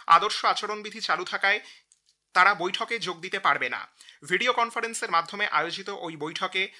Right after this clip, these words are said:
সংকটের এই সময়ে রাজ্যগুলির প্রস্তুতি এবং পরিকল্পনা খতিয়ে দেখা হবে। দেশ হিসেবে লড়াই করতে টিম ইন্ডিয়ার ভাবনা আরও জোরদার করার লক্ষ্যেই এই বৈঠকের আয়োজন করা হয়েছে।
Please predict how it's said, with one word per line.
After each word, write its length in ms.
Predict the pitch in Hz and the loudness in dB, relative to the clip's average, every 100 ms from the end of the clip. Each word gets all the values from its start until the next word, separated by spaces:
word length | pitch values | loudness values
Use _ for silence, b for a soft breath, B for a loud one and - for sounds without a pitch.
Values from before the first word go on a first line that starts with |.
| B | B
সংকটের 520 | - - 185 196 214 226 | -4 0 0 0 -4 -4
এই 120 | 208 | -6
সময়ে 380 | - 180 185 190 | -6 -4 -2 -2
রাজ্যগুলির 480 | 139 - 170 175 175 | -4 -6 -6 -6 -6
প্রস্তুতি 440 | 170 - 190 202 208 B B | -8 -8 -10 -12 -12 B B
এবং 180 | 175 185 185 | -2 -2 -2
পরিকল্পনা 520 | 185 202 214 214 214 | -6 -4 -4 -2 -4
খতিয়ে 380 | 214 226 233 208 | -4 -8 -6 -4
দেখা 160 | 135 147 | -4 -4
হবে। 240 | 147 120 - _ b b b | -6 -6 -10 _ b b b
দেশ 240 | 139 165 190 - | -6 -2 -2 -4
হিসেবে 300 | 185 - 185 | -4 -2 -2
লড়াই 260 | 151 165 180 | 2 2 2
করতে 200 | 185 - 190 | -6 -8 -10
টিম 240 | 190 190 | -10 -10
ইন্ডিয়ার 400 | 196 196 196 185 151 | -10 -8 -6 -4 -4
ভাবনা 260 | 156 165 | -2 0
আরও 240 | 175 151 160 | 0 0 -2
জোরদার 400 | 160 156 180 196 | -8 -4 -4 -2
করার 240 | 196 196 190 | -2 -2 -4
লক্ষ্যেই 380 | 190 - 190 - B B B | -8 -6 -6 -6 B B B
এই 140 | 196 | -2
বৈঠকের 400 | 190 196 208 208 | -2 -4 -4 2
আয়োজন 300 | 190 196 220 | 2 2 -4
করা 180 | 180 131 | 0 0
হয়েছে। 360 | 135 127 - | -2 -4 -4